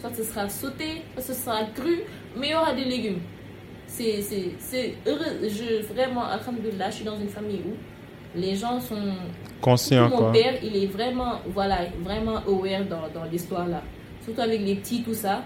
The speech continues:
Speaker 1: Donc eux, ils ont l'habitude. Des fois, ils te disent vraiment chaque jour des légumes, des légumes, des légumes. On est fatigué. Je dis, mais c'est ça là, c'est ça la nourriture, qu'est-ce que tu veux ? Donc légumes, protéines. En général, c'est ça. Légumes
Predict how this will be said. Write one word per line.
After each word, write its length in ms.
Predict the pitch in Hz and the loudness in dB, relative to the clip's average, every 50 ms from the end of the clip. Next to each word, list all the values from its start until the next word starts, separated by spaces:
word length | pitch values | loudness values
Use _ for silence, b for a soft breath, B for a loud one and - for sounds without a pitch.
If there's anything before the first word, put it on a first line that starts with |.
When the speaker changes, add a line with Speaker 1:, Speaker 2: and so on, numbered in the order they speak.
| - 190 | -4 -2
Speaker 1:
Donc 120 | 202 202 202 - | -2 -2 0 0
eux, 60 | 285 294 | 0 2
ils 100 | 254 254 | 2 2
ont 80 | 226 | 4
l'habitude. 400 | 220 220 220 226 240 - 214 180 | 6 6 4 4 2 -2 -4 -2
Des 100 | 180 233 | -2 -2
fois, 120 | 254 330 294 | 0 0 0
ils 60 | - | 0
te 60 | - 254 | 0 0
disent 280 | 202 208 233 226 226 196 | 0 2 0 0 -2 -4
vraiment 400 | - 262 285 277 269 254 240 247 | -2 0 0 2 2 2 0 -2
chaque 220 | 240 - 330 285 247 | -2 0 0 0 0
jour 240 | 220 - 262 254 | 0 0 0 0
des 140 | 214 196 233 | 0 0 -2
légumes, 420 | 226 214 247 220 196 226 220 220 196 | -2 -2 -2 -2 -2 -2 -2 -2 -2
des 80 | 226 233 | -2 -4
légumes, 400 | 220 220 240 214 196 233 220 214 | -4 -4 -4 -4 -4 -4 -4 -4
des 80 | - 226 | -4 -4
légumes. 220 | 214 247 233 202 - | -4 -4 -4 -2 -2
On 80 | 240 254 | 0 -2
est 60 | 247 | -2
fatigué. 420 | - - 330 - - 311 269 254 285 254 247 - 508 508 | -2 -2 -6 -6 -4 -4 -4 -4 -4 -6 -6 -6 -6 -6
Je 60 | 440 | -4
dis, 40 | 381 | -2
mais 80 | 277 254 | -2 -2
c'est 120 | - - | -4 -4
ça 140 | - - 453 508 466 | -6 -6 -4 -4 0
là, 180 | 403 381 339 277 | 0 0 0 0
c'est 160 | - - - | -4 -2 -2
ça 80 | - 427 466 415 | 0 2 2 4
la 60 | 370 339 | 4 4
nourriture, 400 | 359 349 381 359 - 392 330 - | 4 4 2 2 2 0 0 0
qu'est-ce 180 | 370 349 - | -2 -2 2
que 40 | 359 | 2
tu 40 | 359 330 | 2 2
veux ? 180 | 330 240 - - - - - - - - - | 2 0 -2 -4 -10 -14 -14 -14 -14 -6 2
Donc 200 | 214 254 269 269 | 4 4 4 4
légumes, 420 | 277 269 311 339 262 302 311 359 - - - - - - - - - | 4 2 2 2 4 2 2 2 0 -4 -6 -14 -16 -16 -16 -12 -8
protéines. 640 | 254 277 320 320 - 294 294 277 269 254 190 170 175 - - | -4 0 0 0 0 0 0 2 2 0 0 -4 -4 -6 -2
En 100 | - 240 | -2 -2
général, 340 | 240 254 262 262 262 240 240 | 0 0 -2 0 0 0 0
c'est 80 | 226 208 | 0 -4
ça. 180 | - 214 185 180 170 - - - - 190 | -4 -4 -4 -4 -6 -10 -12 -12 -6 0
Légumes 460 | 196 220 240 208 226 254 277 320 | 2 2 2 2 0 -2 -2 -4